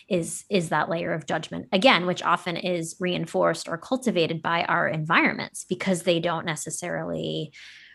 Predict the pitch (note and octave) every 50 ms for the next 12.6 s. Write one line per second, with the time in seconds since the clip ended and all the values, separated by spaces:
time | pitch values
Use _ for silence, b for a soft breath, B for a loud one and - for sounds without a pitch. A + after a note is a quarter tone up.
0 | B B - - G3+ F#3+ E3+ D#3 D#3 E3 E3 - _ _ _ _ - G#3+ E3 F#3
1 | E3 E3 D#3 - - - F3 D3+ D3 D3+ D3+ D3+ D3+ D3+ - - - - F#3+ E3+
2 | E3 E3 E3 E3 - - - - E3 D3+ D3+ - - - - E3 D#3+ D#3 D#3 D#3
3 | D#3+ D3 E3 F3+ F3 D#3 - - D#3 - - _ C#3 C3 - - - - - D#3+
4 | D3+ D3 D3+ D3 D3+ B B B B B B _ G3 F#3+ F#3+ - - F3 F3 E3
5 | - - E3+ E3+ E3 D#3 - _ - - - A3+ A3+ G#3+ F#3+ F3+ E3+ E3 E3+ E3
6 | F3 E3+ - F3 E3 - F3+ D#3+ - F3+ F3 F3 E3 E3+ F3 E3 - D#3+ D#3 D#3+
7 | D#3+ - - - - E3 D#3+ E3 F3+ F#3+ - - - - F3 - - E3+ - -
8 | - - F#3 - - - E3 D#3+ - - - D#3 C#3+ - - E3+ D#3+ D#3 D3+ D#3+
9 | D#3 D3 D3+ C#3+ D3+ E3 D#3+ - b b b b b _ _ _ _ _ _ _
10 | _ _ _ _ _ _ _ _ _ - A3 G3 F3+ F3 D#3+ D#3+ E3+ G3+ - -
11 | E3+ E3+ F3+ F3+ F3+ - - F3+ E3 - G#3 G#3+ F3 E3 F3 E3+ - - D#3+ D3+
12 | E3 D#3+ E3+ D#3+ E3+ E3 D#3+ D#3+ E3 E3 E3 F3